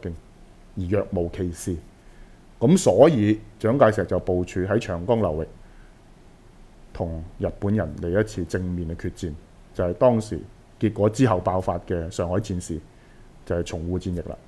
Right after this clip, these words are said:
咁好可惜，淞滬戰役裏邊呢，就國民黨損失咗，中央軍損失咗最主要嘅部隊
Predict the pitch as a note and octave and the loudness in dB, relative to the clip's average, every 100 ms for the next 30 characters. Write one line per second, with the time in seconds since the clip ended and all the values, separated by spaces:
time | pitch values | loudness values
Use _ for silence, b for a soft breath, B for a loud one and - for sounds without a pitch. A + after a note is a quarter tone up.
0 | - - - - b b b b b - | -20 -20 -20 -20 b b b b b 6
1 | F3 F3 D#3+ F3+ D#3+ G2 A2+ A#2 A#2+ G2 | 8 10 8 6 2 4 4 6 4 4
2 | G2+ G#2+ G2+ G#2+ B2+ A2 F#2 F2 G2+ F2+ | 4 4 2 2 0 0 -2 0 -2 -2
3 | E2+ A2 A#2 G#2+ G#2+ A#2 G2 F2+ G#2+ B2 | -2 -2 0 0 2 0 0 0 2 2
4 | A#2+ A#2+ B2 A#2+ A2 G2 A2+ A2 F2+ F#2+ | 2 4 4 2 0 0 0 0 -2 -2
5 | A2 G#2 G2 G#2 G#2+ F#2 F2+ E2 D2+ | 0 0 2 2 2 2 -2 -4 -6